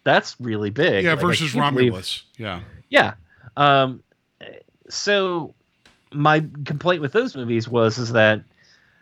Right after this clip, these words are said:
Speaker 1: we didn't get to see the cast as an ensemble past the first film
Speaker 2: Yep.
Speaker 1: as much as we should have.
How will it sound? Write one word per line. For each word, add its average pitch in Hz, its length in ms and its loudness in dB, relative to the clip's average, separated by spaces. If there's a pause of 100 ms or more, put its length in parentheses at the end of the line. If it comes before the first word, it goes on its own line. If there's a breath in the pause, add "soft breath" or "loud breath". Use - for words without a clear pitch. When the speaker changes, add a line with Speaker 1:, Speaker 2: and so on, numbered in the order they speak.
(240 soft breath)
Speaker 1:
we 135 180 0
didn't 160 180 4
get 156 120 -2
to 143 80 -8
see 151 160 -2
the 127 80 -2
cast 127 400 2
as 120 80 -6
an 120 80 -4
ensemble 113 520 -2
past - 400 -2
the 110 80 -10
first 120 320 -8
film 101 420 -4
Speaker 2:
Yep. 143 100 -8
Speaker 1:
as 101 80 -10
much 104 180 0
as 104 140 -8
we 104 100 -6
should 196 240 0
have. 101 340 0